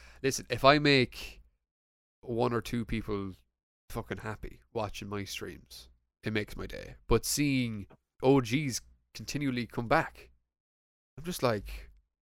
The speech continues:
"What the fuck? What are you doing? Why are you coming back?" <laughs>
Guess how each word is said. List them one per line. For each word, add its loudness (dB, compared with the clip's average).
"What -12
the -10
fuck? -4
What -8
are -4
you -4
doing? 6
Why -2
are 0
you -2
coming -4
back?" -2
<laughs> 10